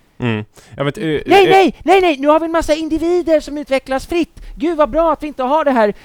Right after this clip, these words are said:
Speaker 2: slaveriet som kallades värnplikten. Det, det är ju bara sjukt.
Speaker 1: Mm.
Speaker 2: Alltihop är ju bara snurrigt.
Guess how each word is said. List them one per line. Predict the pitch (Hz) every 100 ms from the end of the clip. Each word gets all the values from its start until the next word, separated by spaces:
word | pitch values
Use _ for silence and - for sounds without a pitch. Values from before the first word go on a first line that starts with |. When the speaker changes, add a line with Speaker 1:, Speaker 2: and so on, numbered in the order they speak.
| -
Speaker 2:
slaveriet | 196 269 277 262 277 339 320
som | - 233
kallades | 240 220 214
värnplikten. | 233 220 190 294 - 147
Det, |
det | 170 226 208 214
är |
ju |
bara | 233 233
sjukt. | - 339 - _ _
Speaker 1:
Mm. | 196
Speaker 2:
Alltihop | 269 311 262
är | 220
ju |
bara | 208
snurrigt. | - 254 233 269 -